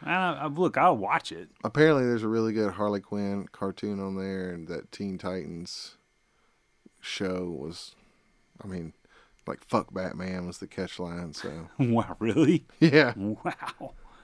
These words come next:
Speaker 1: Yeah, that sounds interesting.
Speaker 2: Oh,
Speaker 1: What ended
Speaker 2: man.
Speaker 1: up happening with the, the thing you were telling me about on the podcast a while back about, like, the new heroes or whatever?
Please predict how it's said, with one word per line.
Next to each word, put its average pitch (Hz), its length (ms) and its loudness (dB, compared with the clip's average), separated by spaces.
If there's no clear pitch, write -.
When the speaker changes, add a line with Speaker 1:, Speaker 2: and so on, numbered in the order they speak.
Speaker 1:
Yeah, 190 300 -4
that 190 160 -6
sounds 165 180 0
interesting. 131 500 0
Speaker 2:
Oh, 104 640 0
Speaker 1:
What 185 180 4
ended 233 200 4
Speaker 2:
man. 208 80 6
Speaker 1:
up 180 120 6
happening 123 520 2
with 92 220 -4
the, 95 180 0
the 90 120 -12
thing 104 240 -2
you 98 120 0
were 90 80 -2
telling 95 400 -2
me 90 240 -8
about 87 360 2
on 85 100 -2
the 78 80 -10
podcast 87 640 -4
a 90 60 -10
while 82 260 -4
back 82 280 -6
about, 82 240 -10
like, - 160 -14
the 92 80 -8
new 87 200 -2
heroes 95 600 -4
or 98 80 -10
whatever? 98 500 -6